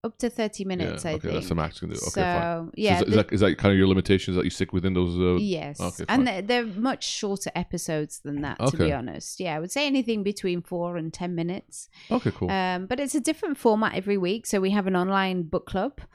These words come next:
Speaker 2: Mm-hmm.
Speaker 1: So for many people, it's difficult to actually get to a physical book club.
Speaker 2: Sure.
Speaker 1: So I wanted to do an online book club so people can sort of read a book and then go online and comment
Speaker 2: Mm.
Speaker 1: and, you know, share. And then we also do, like, book news. So,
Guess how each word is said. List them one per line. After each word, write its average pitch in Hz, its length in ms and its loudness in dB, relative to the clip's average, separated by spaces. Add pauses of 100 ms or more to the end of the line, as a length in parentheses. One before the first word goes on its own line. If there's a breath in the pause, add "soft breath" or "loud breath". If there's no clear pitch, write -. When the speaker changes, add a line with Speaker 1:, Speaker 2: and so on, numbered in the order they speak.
Speaker 2:
Mm-hmm. 110 240 -2
Speaker 1:
So 190 420 2
for 202 160 -2
many 214 260 2
people, 196 280 4
it's - 240 -2
difficult 208 540 0
to 190 100 0
actually - 260 -2 (160)
get - 140 -2
to - 100 -4
a 165 60 -2
physical 202 640 0
book 202 240 -4
club. 240 340 -4
Speaker 2:
Sure. - 80 -6 (140)
Speaker 1:
So 180 260 2
I 180 80 -4
wanted 196 300 -2
to - 100 -8
do 190 100 -2
an 175 100 -2
online 180 420 0
book 175 180 -6
club 175 300 -6
so 170 100 -6
people 165 340 -6
can 160 200 -8
sort 160 340 -8
of 151 220 -6 (320 loud breath)
read 175 200 4
a 170 40 0
book 165 320 0
and 165 100 -6
then 151 160 -4
go 160 140 0
online 165 400 0
and 151 100 -4
comment 170 400 -2
Speaker 2:
Mm. - 60 -10
Speaker 1:
and, 147 320 -6
you 160 120 -6
know, 135 300 -6 (480 loud breath)
share. 202 580 2
And 220 160 0
then 226 140 2
we 190 120 2
also 190 280 4
do, 180 180 0
like, 160 300 0
book - 240 -2
news. 196 460 0
So, 160 320 0